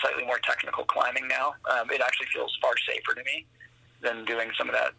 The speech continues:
you know, like, low fifth, mid fifth class, fast moving terrain,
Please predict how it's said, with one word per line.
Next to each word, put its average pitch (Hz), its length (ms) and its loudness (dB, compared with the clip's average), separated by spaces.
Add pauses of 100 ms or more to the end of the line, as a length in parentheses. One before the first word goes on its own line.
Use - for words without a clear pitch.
you 135 80 -6
know, - 120 0
like, - 140 -6 (240)
low 113 320 0 (120)
fifth, - 240 0
mid 120 220 -4
fifth - 260 -2
class, - 320 4 (800)
fast 120 260 2
moving 127 260 -4
terrain, 127 380 2